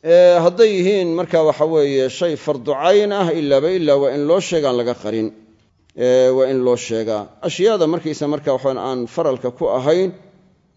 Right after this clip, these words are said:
ee, waxay noqonaysaa haddaynay fitno ku noqonayn, shay maxmuuda in loo sheego ayay markaa noqonaysaa. Waayahay. Masale kale iyadana aan ku sii daro,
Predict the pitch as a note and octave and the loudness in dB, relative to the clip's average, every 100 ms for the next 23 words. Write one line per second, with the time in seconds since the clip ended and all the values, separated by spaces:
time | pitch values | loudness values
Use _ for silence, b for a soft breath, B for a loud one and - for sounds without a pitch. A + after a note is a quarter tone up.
0 | _ C#3 C#3+ D3+ E3+ F#3+ F3+ F3 F3 D3 | _ -2 0 2 0 -2 -2 0 -2 -2
1 | - D3 C#3+ C#3 F3+ D3 B2+ C3+ E3 D#3+ | 0 2 2 0 -2 -4 -6 -8 -6 -4
2 | E3 C#3+ C#3 F3 F#3+ G3+ D3+ D#3 B2+ B2 | -4 -2 -2 -2 -2 -4 -6 -6 -4 -6
3 | - D3 G3+ F#3 D3 C3 B2 C3 B2+ A#2+ | -6 -4 -4 -2 -4 -4 -2 -2 -4 -4
4 | A#2 C#3+ D3 B B B B - D#3 B2+ | -2 -2 -4 B B B B -2 0 0
5 | C3 - A2 G2+ G2 D2+ - _ _ _ | -2 -6 -6 -6 -8 -12 -18 _ _ _
6 | _ _ _ _ A2+ B2 A#2+ F#2+ D#2 C2+ | _ _ _ _ -4 0 0 0 -6 -12
7 | - _ _ _ _ _ _ _ _ D#3+ | -20 _ _ _ _ _ _ _ _ -8
8 | C#3+ G#3+ A#3 G3 F#3 F#3 F3+ E3 D#3 F3+ | -2 0 0 2 2 2 0 -2 -4 -8
9 | - D#3+ A2+ D3 C#3+ | -10 -8 -2 0 0